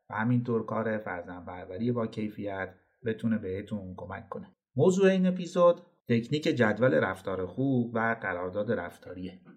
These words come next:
قبل از اینکه در مورد این تکنیک صحبت کنیم، به چند نکته باید اشاره کنم. اول اینکه پدری و مادری کردن و در کل پرورش، تعلیم و تربیت کودک یه کار ترکیبیه. یعنی در هر مرحله از رشد و یا در هر موقعیتی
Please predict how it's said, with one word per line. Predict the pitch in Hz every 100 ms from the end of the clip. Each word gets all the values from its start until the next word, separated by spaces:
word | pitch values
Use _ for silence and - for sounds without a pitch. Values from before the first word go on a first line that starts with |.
| _ _
قبل | 139 160
از | 160
اینکه | 165 160
در | 123 104
مورد | 107 113
این | 127
تکنیک | 120 92 104 -
صحبت | 98 95 98
کنیم، | - 117 151 127 - - _ -
به | 127
چند | 156 175 151
نکته | 113 - 147 123
باید | 95 107 107
اشاره | - 92 92
کنم. | - - _ _ -
اول | 165 208
اینکه | 226 226
پدری | 214 139 131 131 143 113
و | 107
مادری | 107 104 101 101
کردن | 104 98 101 123 98
و | 110
در | 123 123
کل | 123 165
پرورش، | 165 127 107 101 98 120 139 127
تعلیم | - 87 87 113
و | 104
تربیت | 101 95 85 90 -
کودک | - - 95 139 - - _
یه | 156
کار | - 165 165
ترکیبیه. | 156 95 87 - 101 92 92 90 _ _
یعنی | 113 110 135
در | 113 104
هر | 101 123 127
مرحله | 120 110 98 104 104
از | 117 98 98
رشد | 117 131 120 110
و |
یا | 90 90
در | 92 95
هر | 117 123
موقعیتی | 120 95 95 95 95 120 127 113 110